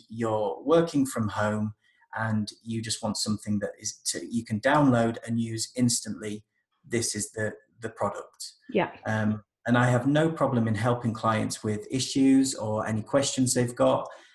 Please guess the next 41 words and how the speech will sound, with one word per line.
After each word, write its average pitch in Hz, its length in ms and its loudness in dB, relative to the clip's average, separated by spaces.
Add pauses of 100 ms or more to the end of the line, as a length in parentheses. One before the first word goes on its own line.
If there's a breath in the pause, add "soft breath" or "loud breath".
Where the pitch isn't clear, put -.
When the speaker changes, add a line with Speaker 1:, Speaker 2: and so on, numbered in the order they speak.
(160 loud breath)
Speaker 1:
Um, 113 360 2
you 120 120 2
know, 110 240 2
I 131 120 4
personally 131 760 4
help, 127 340 0 (340)
uh, 113 380 0
users 113 420 0
install 135 360 0
the 135 100 0
product. 165 500 0 (680 soft breath)
I 120 180 4
arrange 120 380 4
a 110 40 0
Zoom 139 360 4
or 120 160 4
a 113 40 2
GoTo 131 360 2
meeting 127 480 4
with 123 160 2
them 143 180 2
just 131 300 -2
to 120 60 2
make 113 220 2
sure 113 260 -2
that - 140 -2
I 120 100 -2
can 113 180 -4
make 110 160 -2
sure 107 160 -4
they've 104 200 -10
downloaded 117 480 4
it 95 180 -8
correctly 113 400 -2
and 113 120 -2
they're 113 80 -2
utilizing 113 720 -2
all 120 240 2
of 117 140 -4
the - 80 -18
features. 143 720 -4